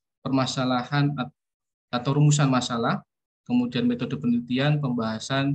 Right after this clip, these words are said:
dan yang terakhir adalah kesimpulan, catatan, dan saran.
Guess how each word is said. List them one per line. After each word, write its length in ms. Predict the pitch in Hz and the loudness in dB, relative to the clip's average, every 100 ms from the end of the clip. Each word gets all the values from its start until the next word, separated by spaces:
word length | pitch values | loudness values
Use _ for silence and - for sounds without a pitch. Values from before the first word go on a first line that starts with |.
| 143 | 0
dan 240 | 123 120 | 0 0
yang 160 | 120 113 | -2 -4
terakhir 320 | 120 123 120 | -6 -4 -4
adalah 320 | 117 117 113 _ | -4 -6 -8 _
kesimpulan, 560 | - 120 113 117 127 | -6 -4 -2 -2 0
catatan, 400 | 127 113 113 120 | -2 -4 -8 -10
dan 180 | 117 110 104 _ | -10 -10 -12 _
saran. 400 | - 113 107 | -12 -8 -8